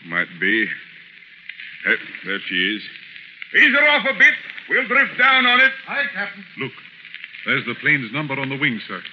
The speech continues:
Speaker 3: Can you make it out?
Speaker 1: Uh, X one seven five two.
Speaker 3: X one seven five two. That's the plane, Captain.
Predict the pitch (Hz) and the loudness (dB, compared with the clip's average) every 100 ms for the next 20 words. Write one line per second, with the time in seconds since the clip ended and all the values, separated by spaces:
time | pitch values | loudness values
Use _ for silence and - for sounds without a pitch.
0 | - - - - 131 127 135 127 127 135 | -16 -16 -16 -4 0 2 2 0 -2 -2
1 | 165 - - 85 82 85 90 92 85 - | -4 -12 -16 -14 -12 -10 -10 -10 -12 -14
2 | - - - - - - - - - - | -14 -12 -14 -16 -20 -20 -20 -18 -20 -2
3 | 92 - - - - - - - - 95 | 0 0 -2 -10 -10 -10 -12 -14 -10 -6
4 | 98 92 - 107 92 90 82 - 95 87 | -6 -8 -6 -6 -4 -6 -8 -2 -2 -2
5 | - 110 92 73 - - 151 165 - - | -8 -8 -8 -10 -16 -4 -2 -2 -6 -6
6 | 147 165 147 143 151 143 135 147 151 - | -4 -6 -4 -4 -4 -6 -4 -4 -4 -4
7 | 165 95 - - - 175 - 156 151 185 | -6 -6 -10 -14 -6 -6 -6 -6 2 2
8 | 139 120 120 139 185 | 2 0 -4 -4 -6